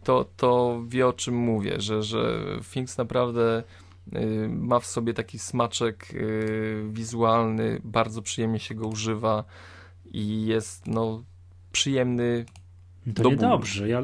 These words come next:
Speaker 2: ja lubię programy. Na Maca, ja, na Macach cenię to, że programy niektóre są śliczne.
Speaker 1: Ja też chcę. I,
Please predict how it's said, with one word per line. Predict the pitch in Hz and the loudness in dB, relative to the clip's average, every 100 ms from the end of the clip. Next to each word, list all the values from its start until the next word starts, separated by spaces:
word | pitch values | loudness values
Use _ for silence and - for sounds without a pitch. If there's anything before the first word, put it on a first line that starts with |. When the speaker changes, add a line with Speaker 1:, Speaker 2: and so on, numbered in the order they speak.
| 139 | -2
Speaker 2:
ja | 127 | -4
lubię | 165 226 120 | 0 0 -2
programy. | - 101 101 98 101 | -4 -4 -2 -2 -2
Na | 113 | -2
Maca, | 117 139 143 | -2 -2 -2
ja, | 139 - 143 | -4 -6 -6
na | 135 | -4
Macach | 147 147 - | -4 -6 -8
cenię | - 240 156 110 | -4 -2 0 0
to, | - 117 | -2 -2
że | 117 113 | -2 -4
programy | 117 110 117 117 | -4 -2 0 0
niektóre | 113 113 113 | -2 -2 -4
są | 107 110 | -4 -6
śliczne. | - 104 95 - 87 - - - - - - - - | -6 -8 -8 -12 -14 -16 -20 -20 -20 -20 -20 -16 -2
Speaker 1:
Ja | 135 | 0
też | 135 107 - | 2 -2 -2
chcę. | - - 113 - - - - - 110 | -10 -14 -14 -18 -20 -20 -20 -12 -2
I, | 113 | 0